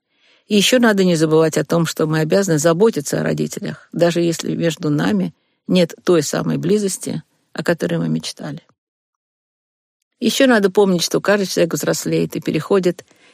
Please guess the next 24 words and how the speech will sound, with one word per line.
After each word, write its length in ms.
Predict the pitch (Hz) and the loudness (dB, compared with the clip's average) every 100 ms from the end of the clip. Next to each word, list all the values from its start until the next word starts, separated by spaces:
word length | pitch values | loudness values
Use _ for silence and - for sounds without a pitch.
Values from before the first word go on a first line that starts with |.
| - | -6
из 160 | 175 - | -6 0
фазы 340 | 175 175 175 | 0 2 2
ребенка 640 | 170 156 202 208 170 170 170 | 2 0 0 0 -2 -4 -6
в 60 | _ | _
фазу 260 | 185 185 | 0 0
взрослого, 640 | 156 165 165 - - 110 - _ _ _ _ - | 0 0 0 -2 -6 -8 -10 _ _ _ _ -10
а 120 | 170 | -2
потом 360 | 190 185 226 | 0 2 4
уже 160 | 180 156 | 4 0
совсем 540 | - 160 - - 170 | 0 -4 -2 0 0
взрослого 520 | 151 156 160 - 151 - | 0 -4 -4 -6 -8 -8
человека. 600 | - 156 151 151 - 160 _ _ _ _ _ _ _ _ | -8 -8 -8 -10 -14 -18 _ _ _ _ _ _ _ _
Каждый 340 | - 254 180 165 | 0 2 2 2
из 80 | 151 | 2
моих 380 | 156 160 151 - | 0 0 -2 -6
молодых 400 | 165 160 165 165 | -2 0 0 -4
читателей 720 | - - 190 208 - 151 160 _ _ _ _ | -6 -4 -2 -2 -4 -6 -8 _ _ _ _
тоже 240 | - 226 185 | 0 4 4
окажется 460 | 151 165 151 - | 4 2 2 -2
в 40 | 151 | -4
ситуации 600 | 160 170 165 - 170 - | 0 2 2 0 -4 -4
с 80 | 185 | 0
другой 380 | 220 202 208 185 | 0 2 0 -2
стороны. 500 | - - 147 139 | -6 -8 -8 -10